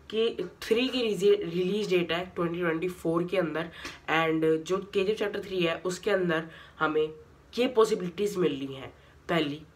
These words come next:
कि उसमें पुष्पा आ सकते हैं, क्योंकि पुष्पा और केजीएफ़ की timeline बिल्कुल same है। दूसरा, उसमें प्रभास, बाहुबली का actor आ सकता है।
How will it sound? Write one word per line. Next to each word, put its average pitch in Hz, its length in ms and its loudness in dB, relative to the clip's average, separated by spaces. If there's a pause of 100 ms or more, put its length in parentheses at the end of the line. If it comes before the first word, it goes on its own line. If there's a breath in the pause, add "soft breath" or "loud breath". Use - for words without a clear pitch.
(100)
कि 208 60 0
उसमें 226 260 2
पुष्पा 220 320 2
आ 233 80 10
सकते 202 260 -4
हैं, 220 80 2
क्योंकि 208 140 -8
पुष्पा 196 320 6
और 233 80 8
केजीएफ़ 208 340 0
की 220 100 -2
timeline 196 440 4
बिल्कुल 208 200 -2
same 151 340 0
है। 135 140 -8 (420 loud breath)
दूसरा, 175 360 2
उसमें 175 320 0
प्रभास, 180 640 4
बाहुबली 180 500 2
का 202 300 2
actor 170 220 -2
आ 180 100 4
सकता - 300 -10
है। 170 140 -10